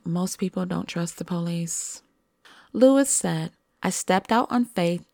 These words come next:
and opened my store to help my community and to help people who were dealing with hair loss and to help build confidence, because that's what wigs did for me and for people who are dealing with alopecia and cancer."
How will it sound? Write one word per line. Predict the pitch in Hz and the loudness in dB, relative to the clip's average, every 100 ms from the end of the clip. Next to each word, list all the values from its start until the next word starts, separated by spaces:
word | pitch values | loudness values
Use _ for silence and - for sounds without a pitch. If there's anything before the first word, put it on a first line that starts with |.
| - | -6
and | 170 - | -6 -4
opened | 151 180 196 | -4 -2 0
my | 202 | 0
store | 208 - 160 160 | -2 -2 -4 -4
to | - | -6
help | 156 165 - | -4 -4 -2
my | 190 | -4
community | 202 214 190 165 165 170 170 - - - | -4 -2 0 0 -2 -6 -6 -10 -20 -4
and | 180 175 | -4 -2
to | 175 | -2
help | 170 170 - | 0 -2 -2
people | 196 190 190 | -6 -4 -4
who | 165 | -4
were | 156 | -4
dealing | 156 170 165 165 | -2 0 0 -2
with | 151 | -6
hair | - - 196 | -8 -2 2
loss | 233 254 277 - - - - - _ | 4 2 2 -2 -8 -12 -20 -20 _
and | 175 - | -4 -2
to | 170 | -2
help | 175 190 - | 0 0 0
build | 220 214 - | -2 -2 -2
confidence, | 220 190 - 160 - - - - - | 0 0 0 -6 -8 -10 -12 -14 -8
because | 214 220 185 - - | -2 0 -2 -2 4
that's | 208 226 - | 4 4 0
what | 262 269 | 0 2
wigs | 208 196 - | 0 0 -4
did | - 175 - | 0 0 0
for | - | -6
me | 170 202 254 190 190 - - - - | -2 2 2 2 -2 -8 -20 -12 0
and | 185 | 0
for | - 180 | 2 -4
people | - 196 190 226 220 | -2 -4 -2 -2 0
who | 196 | 0
are | 185 | 0
dealing | 165 165 165 | 0 -2 -2
with | 165 - | -4 -4
alopecia | 156 156 170 - 139 - - 147 - | -2 -2 -4 -6 -6 -6 -6 -8 -10
and | - 151 | -10 -10
cancer." | - 160 147 151 - 170 160 | -8 -8 -6 -6 -6 -8 -14